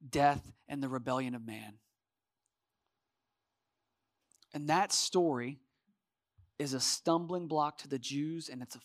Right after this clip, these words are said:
folly to the Gentiles. But to those who, of us who believe and have trusted in Christ, it is the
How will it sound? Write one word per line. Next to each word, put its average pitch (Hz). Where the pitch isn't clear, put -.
folly 131
to 127
the 120
Gentiles. 110
But 131
to 143
those 160
who, 160
of 147
us 143
who 143
believe 131
and 131
have 120
trusted 135
in 123
Christ, 131
it 139
is 127
the 110